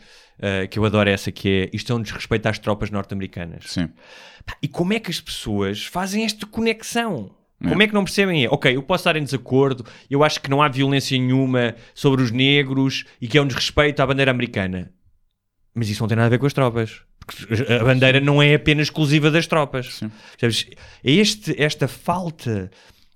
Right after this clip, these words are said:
Speaker 1: de pensamento crítico. É aquilo que eu já te disse, eh, acho que já disse aqui uma vez também, que é, ok, tu é, imagina que tu és um gajo racista, eh, não gostas de minorias, não queres que, eh, venham refugiados para o teu país, ahm,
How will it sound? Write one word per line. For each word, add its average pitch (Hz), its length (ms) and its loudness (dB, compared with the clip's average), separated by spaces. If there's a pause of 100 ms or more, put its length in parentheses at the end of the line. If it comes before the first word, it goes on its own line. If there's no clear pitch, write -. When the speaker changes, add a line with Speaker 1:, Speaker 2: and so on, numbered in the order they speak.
(100)
Speaker 1:
de 110 180 -8
pensamento 151 560 -2
crítico. 107 680 -6 (240)
É 151 80 0
aquilo 202 180 -2
que 196 100 -6
eu - 20 0
já 165 140 0
te 139 100 -14
disse, - 360 -6 (100)
eh, 73 240 -10
acho 120 140 -2
que - 60 -12
já 127 80 0
disse 120 220 -6
aqui 107 140 -10
uma 113 120 -2
vez 117 160 -4
também, 117 280 -4
que 92 240 -4
é, 87 60 -8 (400)
ok, 85 380 -6
tu 147 140 -4
é, - 20 -4
imagina 160 360 -2
que - 60 -10
tu 123 40 -2
és 104 140 -2
um 131 60 -6
gajo 85 280 -8
racista, - 680 -4 (400)
eh, 110 120 -4
não 131 80 -2
gostas 139 260 0
de 127 60 -4
minorias, 92 540 0
não 135 140 -2
queres 160 300 0
que, 147 400 -2 (260)
eh, 120 120 -2
venham 135 240 2
refugiados 127 440 -4
para 120 140 -8
o - 20 -6
teu 113 140 -8
país, 90 520 -8 (320)
ahm, 107 920 0